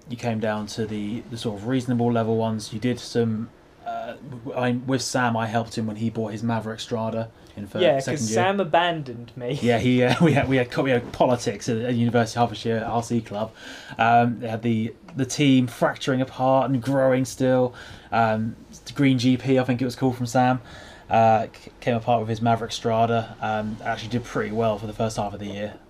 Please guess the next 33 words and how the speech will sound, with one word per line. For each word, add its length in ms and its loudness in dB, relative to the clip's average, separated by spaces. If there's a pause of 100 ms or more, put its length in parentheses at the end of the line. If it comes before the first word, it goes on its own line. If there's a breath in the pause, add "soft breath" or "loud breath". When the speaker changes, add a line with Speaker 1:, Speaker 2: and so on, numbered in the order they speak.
Speaker 1:
um, 200 -4
before 300 -6
you 140 0
<laughs> 220 0
we 180 8
outdeveloped 840 4
him. 180 4 (960 loud breath)
And, 340 4
um, 360 4
Speaker 2:
Yeah, 160 2
well, 80 0
the 80 -6
problem 360 -2
is 140 -2
I 140 6
just 240 -4
kept 480 -2 (340)
Speaker 1:
Pla- 120 4
Speaker 2:
acquiring 640 4
Speaker 1:
<laughs> 40 -20
Speaker 2:
cars. 460 2
Speaker 1:
Yeah. 80 4
Speaker 2:
Anytime 420 4
I 80 6
was 160 -2
bored, 380 2
a 40 0
car 320 4
would 240 -6
turn 300 -2
up. 160 -4
I 120 6
actually, 640 -2